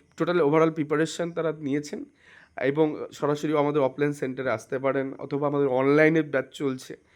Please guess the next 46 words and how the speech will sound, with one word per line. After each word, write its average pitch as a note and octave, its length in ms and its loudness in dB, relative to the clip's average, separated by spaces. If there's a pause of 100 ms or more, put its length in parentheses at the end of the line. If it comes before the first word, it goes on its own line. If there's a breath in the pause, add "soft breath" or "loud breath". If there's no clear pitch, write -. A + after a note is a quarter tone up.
(260 soft breath)
সপ্তাহে B2+ 320 -8
দুদিন B2 240 -8
করে B2 200 -2
অনলাইনে A#2+ 420 0
ব্যাচ A#2 240 -4
হয়, A#2 80 -6
সেটাতেও A#2+ 440 -4
অনেক A#2+ 340 -6 (220)
পার্টিসিপেশন B2 460 -4
করার A#2+ 140 2
জন্য C3+ 120 -2
এই B2 60 2
নাম্বারে A#2+ 240 0
WhatsApp A#2 300 0
করে B2 160 -2
জানাবেন, B2 360 0
নিজের A#2+ 320 -4 (540 loud breath)
নাম, A#2 420 2
আহ, - 520 -8 (100)
নিজের A2+ 580 -6
ডিস্ট্রিক্ট B2 420 -6
জানাবেন B2 360 0
এবং A#2+ 200 -6
কথা B2 200 -4
বলে A#2+ 180 -2
নেবেন B2 200 0
এই B2+ 100 0
নাম্বারে, B2 320 -2
নাইন A#2+ 180 -4
সেভেন A#2+ 240 -6
সেভেন B2 220 -6
ফাইভ A#2+ 180 -2
সেভেন B2 260 -6
ফাইভ C3+ 240 -4
ফাইভ A#2 180 -4
এইট B2 160 -4
ফাইভ B2 160 0
জিরো, B2+ 180 -2
এই B2 60 0
নাম্বারে। B2 320 -2 (400 loud breath)
নিচে C#3 160 0
ডেসক্রিপশন C#3+ 460 2
বিভিন্ন C#3 240 -2
লিঙ্কগুলো C3+ 480 0
আছে, A#2 260 0
সেখানে B2 320 -4